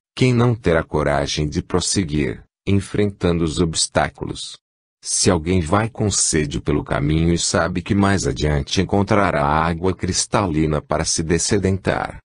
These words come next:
não se senta à espera de que a água venha ao seu encontro, mas vai ao encontro dela, reanimado, até alcançá-la. Assim também na vida espiritual todas as almas têm sede de saber,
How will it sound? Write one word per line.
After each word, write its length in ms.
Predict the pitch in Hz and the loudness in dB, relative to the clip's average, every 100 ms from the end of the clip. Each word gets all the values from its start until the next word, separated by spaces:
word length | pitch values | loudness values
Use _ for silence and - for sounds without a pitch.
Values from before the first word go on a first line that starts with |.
| _ | _
não 220 | - 104 101 | 0 4 4
se 240 | - 117 | 2 0
senta 400 | - 87 78 87 | -2 -2 -2 0
à 20 | |
espera 400 | 82 - 85 80 | -2 -2 0 0
de 160 | 80 85 | 0 -2
que 140 | - | 0
a 100 | 95 | 0
água 300 | 76 69 78 | 0 -2 -4
venha 300 | 71 78 78 | 0 0 2
ao 100 | 78 | 0
seu 240 | - 104 101 | 0 2 2
encontro, 640 | 98 - 76 - - - - _ | 0 0 0 -2 -8 -12 -16 _
mas 320 | 76 87 92 | 0 2 0
vai 300 | 82 90 82 | 0 0 2
ao 80 | 82 | 2
encontro 680 | 92 95 78 69 69 98 87 | 2 0 -2 -2 -2 0 0
dela, 480 | 76 67 57 57 - _ _ | 2 0 0 -4 -8 _ _
reanimado, 880 | 90 82 80 85 76 62 58 - - _ - | -2 0 2 0 0 -2 -4 -8 -16 _ -6
até 380 | 92 - 104 95 | -4 0 0 0
alcançá-la. 720 | - 101 - 85 67 - - _ _ _ _ _ _ _ | 0 -2 0 -2 -2 -4 -10 _ _ _ _ _ _ _
Assim 440 | 98 101 - 110 101 | -4 0 2 2 2
também 460 | 110 95 107 107 | 2 2 2 2
na 180 | 107 98 | 2 0
vida 320 | 71 82 76 | 0 -2 0
espiritual 720 | 87 - 98 92 - 80 71 73 | -2 0 2 2 2 0 0 -2
todas 500 | - 104 101 104 113 | 0 0 2 0 0
as 240 | 104 - | 2 2
almas 460 | 95 90 90 90 - | 2 2 2 -2 -2
têm 220 | 98 95 | 0 0
sede 440 | - 82 78 78 | 2 0 0 -2
de 160 | 76 - | -4 -4
saber, 500 | - 80 73 64 | -2 0 0 -2